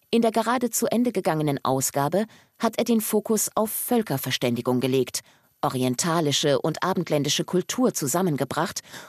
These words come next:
und konnte auch mit einem Friedenskonzert auf den Krieg in der Ukraine reagieren. Für ihn ist das Arbeiten von Jahr zu Jahr, das regelmäßige Hoffen auf die Bewilligung von Förderanträgen, keine Lösung.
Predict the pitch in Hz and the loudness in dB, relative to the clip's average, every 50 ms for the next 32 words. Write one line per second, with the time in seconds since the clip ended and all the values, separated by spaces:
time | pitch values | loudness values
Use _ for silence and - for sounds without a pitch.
0 | - _ _ 220 226 226 - - - 247 247 240 - 240 - - 180 196 - - | -20 _ _ 0 0 0 0 -2 0 0 0 0 0 -2 0 0 -2 -2 -2 -2
1 | - 220 220 - - 196 220 233 233 - - - 240 220 185 139 - - - 151 | -4 -4 -2 0 0 0 2 0 0 -2 -2 0 0 0 2 0 -2 -2 -2 -4
2 | 139 - - 165 143 143 - - 120 143 135 - 139 127 120 - - 151 139 131 | -2 -2 0 0 0 0 0 0 -2 -2 -2 0 -2 -2 -2 -2 -2 -4 -4 -4
3 | - - 143 135 131 117 - 127 - - 208 214 - 233 202 139 120 120 - 123 | -4 -2 -2 0 0 0 -2 -4 -4 -4 -4 -2 0 2 2 2 2 0 0 -2
4 | 123 120 113 110 - 117 117 107 - - - _ _ _ _ _ _ _ _ _ | -2 -2 -4 -4 -4 -6 -6 -6 -8 -12 -18 _ _ _ _ _ _ _ _ _
5 | _ _ _ _ _ - - - - - _ _ _ - - - 247 233 - 254 | _ _ _ _ _ -20 -20 -20 -20 -20 _ _ _ -12 -2 0 0 2 4 2
6 | 302 320 285 - 190 - - - 151 143 - - - - 170 185 254 254 - 196 | 2 2 2 0 0 -2 0 0 0 0 0 -2 -2 -2 0 0 0 0 0 -2
7 | 160 - 156 147 - - 143 131 127 127 147 170 190 - - - 160 131 151 175 | -2 -2 -4 -4 -2 0 0 0 2 2 2 0 0 -2 -2 -2 -2 0 0 0
8 | 220 254 175 110 - - _ _ _ _ _ - 120 123 127 - - - 147 170 | 0 -2 -4 -6 -8 -14 _ _ _ _ _ -4 -2 -2 0 -2 -2 0 0 0
9 | 190 - 180 165 160 160 - 151 - 151 139 143 165 214 226 - 214 180 151 - | 2 2 2 2 2 0 0 0 0 -2 0 2 0 0 2 0 0 0 2 2
10 | 143 170 - 196 180 175 185 180 226 247 269 247 226 220 214 - - 214 214 - | 0 0 0 0 0 0 0 2 2 0 2 2 2 0 0 0 0 0 0 0
11 | - - 240 277 294 269 233 110 175 202 - - 196 185 180 190 185 - - - | 0 0 0 0 2 0 0 0 0 -2 -2 0 0 0 0 0 -2 -4 -6 -10
12 | _ - - 233 214 143 123 117 110 110 98 - 110 87 85 | _ -6 -4 -2 0 0 0 0 -2 -4 -4 -6 -6 -8 -8